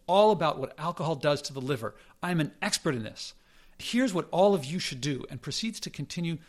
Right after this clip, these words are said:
to lecture them on the science of alcohol in the liver and telling them what to do. While they're doing this, they have in their hand a bottle of gin,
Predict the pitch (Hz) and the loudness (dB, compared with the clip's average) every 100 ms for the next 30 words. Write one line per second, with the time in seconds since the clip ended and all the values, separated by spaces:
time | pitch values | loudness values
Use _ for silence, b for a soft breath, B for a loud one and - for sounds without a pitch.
0 | B - 117 160 190 202 190 143 120 - | B -10 0 0 0 -2 -2 -2 -4 -2
1 | 135 160 165 - - 123 113 - b b | -2 -2 -4 -6 -8 -10 -14 -18 b b
2 | b - 180 170 160 135 123 123 151 196 | b -2 0 0 0 0 -2 0 2 0
3 | 202 B B B 135 - 262 214 185 147 | -2 B B B -8 -4 0 0 0 0
4 | - 123 123 107 - - - b b b | -4 -4 -4 -6 -12 -20 -20 b b b
5 | b b 127 160 226 262 254 254 247 127 | b b 4 8 10 8 8 8 6 4
6 | 113 - - - b b - 165 139 226 | -4 -8 -10 -18 b b 2 4 6 6
7 | 240 233 165 208 139 127 - 123 160 160 | 6 4 4 2 0 -2 -8 2 6 8
8 | 165 135 151 147 107 | 6 2 0 0 -2